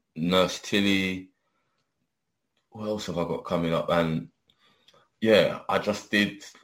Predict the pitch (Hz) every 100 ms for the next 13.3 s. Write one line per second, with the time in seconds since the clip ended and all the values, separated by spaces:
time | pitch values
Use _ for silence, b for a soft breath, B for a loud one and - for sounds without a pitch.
0 | _ _ _ _ _ - 85 90 123 120
1 | - 123 110 - - 98 98 92 90 -
2 | 95 90 85 85 92 90 80 85 80 -
3 | 92 87 78 78 78 _ _ _ _ _
4 | _ _ _ _ 127 147 180 156 - 139
5 | 127 120 123 147 156 170 151 - 113 117
6 | 123 117 - 104 90 90 - 95 85 104
7 | 127 120 - 131 113 107 92 90 - 101
8 | 95 92 87 80 78 87 - 87 - -
9 | - _ _ _ _ _ _ _ _ 95
10 | 101 95 87 90 82 98 107 85 92 92
11 | 90 73 85 82 - 82 80 - - 80
12 | 76 80 82 78 - 78 85 82 80 80
13 | - 85